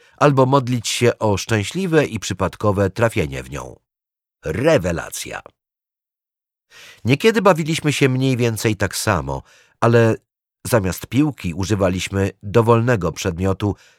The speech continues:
nadającego się do rzucania lub kopania w stronę przeciwnej bramki. Za każdym razem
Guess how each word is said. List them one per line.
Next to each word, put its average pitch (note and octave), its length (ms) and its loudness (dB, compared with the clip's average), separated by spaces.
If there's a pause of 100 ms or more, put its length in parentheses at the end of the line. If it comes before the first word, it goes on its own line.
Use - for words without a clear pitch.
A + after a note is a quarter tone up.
(140)
nadającego G#2+ 680 2
się G2 240 -2
do F#2+ 180 0
rzucania G#2+ 500 0
lub G#2 180 -2
kopania G2 580 0 (240)
w - 80 -14
stronę G2+ 540 0
przeciwnej E2+ 480 -6
bramki. - 480 -10 (1300)
Za G#2 180 0
każdym G#2 320 0
razem A2+ 380 4